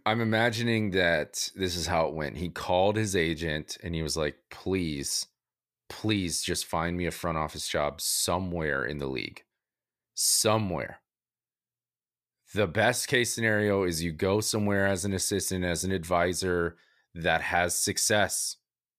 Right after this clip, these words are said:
You go ride coattails and find a new job after that."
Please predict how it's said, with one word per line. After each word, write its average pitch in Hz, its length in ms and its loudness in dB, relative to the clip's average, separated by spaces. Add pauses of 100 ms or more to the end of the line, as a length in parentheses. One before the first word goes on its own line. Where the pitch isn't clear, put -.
(540)
You 85 140 -6
go 87 120 2
ride 82 460 0
coattails 98 920 0 (200)
and 82 440 -2
find 87 360 -2
a 87 40 -2
new 87 140 -2
job 80 320 2
after 78 260 -2
that." 71 240 -4